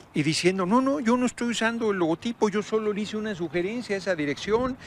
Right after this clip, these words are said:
pido reunirme con ellos porque quiero convencerlos de que la mejor opción es Claudia Sheinbaum Pardo".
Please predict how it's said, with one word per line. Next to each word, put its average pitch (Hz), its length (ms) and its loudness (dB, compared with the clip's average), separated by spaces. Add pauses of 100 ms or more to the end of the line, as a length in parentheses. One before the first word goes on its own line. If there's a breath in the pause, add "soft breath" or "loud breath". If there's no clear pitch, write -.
(260 loud breath)
pido 185 240 12
reunirme 160 520 6
con 156 220 0
ellos 240 400 4
porque 156 300 4
quiero 185 260 12
convencerlos 165 920 6 (240 loud breath)
de 151 140 4
que 160 100 6
la 160 120 8
mejor 160 320 4
opción 175 420 2
es 175 160 0
Claudia 156 380 8
Sheinbaum 135 380 0
Pardo". 98 300 -4